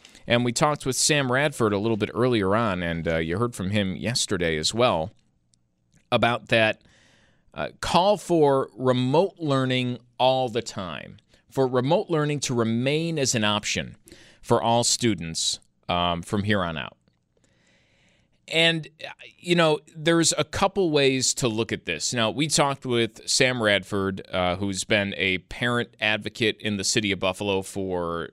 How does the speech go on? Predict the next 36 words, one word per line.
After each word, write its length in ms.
uh, 280
over 340
a 60
decade 640
now, 400
um, 360
for 300
certainly 400
as 120
long 200
as 100
I've 160
been 160
covering, 520
uh, 100
Buffalo 360
schools 460
and 320
what's 180
going 300
on 280
in 180
the 80
region. 440
Uh, 120
he, 720
if 160
you 160
listen 460
to 180
him, 460
I 140
think 460
it, 200
you 180
have 640